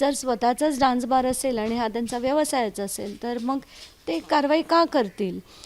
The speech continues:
आणि मला राग या गोष्टीचा आहे की व्यक्ती म्हणून नाही, पण तुम्ही जेव्हा गृहराज्यमंत्री आहात,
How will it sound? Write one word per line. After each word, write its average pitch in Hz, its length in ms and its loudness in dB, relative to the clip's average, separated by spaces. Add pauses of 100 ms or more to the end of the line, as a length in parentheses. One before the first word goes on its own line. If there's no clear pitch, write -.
(140)
आणि 277 180 2
मला 277 420 6
राग 285 400 4
या 349 140 10
गोष्टीचा 311 520 2
आहे 294 160 4
की 302 320 0 (680)
व्यक्ती 247 440 4
म्हणून 349 300 10
नाही, 247 220 8
पण 285 380 2 (100)
तुम्ही 269 220 6
जेव्हा 302 240 4
गृहराज्यमंत्री 226 1200 6
आहात, - 160 -8